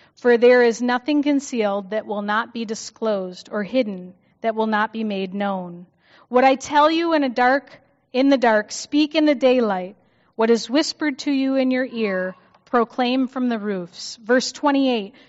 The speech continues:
"Do not be afraid of those who kill you, kill the body, but cannot kill the soul. Rather be afraid of the one who can destroy both soul and body in hell." I'm sure there are times in your life that you have felt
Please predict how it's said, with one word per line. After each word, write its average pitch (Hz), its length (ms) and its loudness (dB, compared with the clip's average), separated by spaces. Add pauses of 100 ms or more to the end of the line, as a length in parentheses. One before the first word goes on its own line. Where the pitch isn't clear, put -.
"Do 254 100 -4
not 277 460 4
be 330 120 -2
afraid 240 380 0
of 226 120 -4
those 226 340 -2
who 233 140 -8
kill 240 320 -4
you, 214 340 -6
kill 277 240 0
the 262 100 0
body, 185 440 0 (220)
but 226 120 -4
cannot 240 540 -2
kill 208 240 -4
the 196 100 -8
soul. 190 560 -8 (300)
Rather 214 360 2
be 247 200 -4
afraid 240 420 0
of 190 120 -8
the 202 100 0
one 214 340 -2
who 240 160 -4
can 214 200 -8
destroy 220 460 -2
both 196 240 -4
soul 233 600 0 (220)
and 220 180 -4
body 196 400 2
in 196 160 -12
hell." 180 460 -8 (1080)
I'm 269 160 2
sure 339 320 2
there 359 200 2
are 330 40 4
times 302 420 2
in 311 100 0
your 320 160 2
life 247 340 4
that 277 120 -8
you 262 160 0
have 269 120 4
felt 262 540 0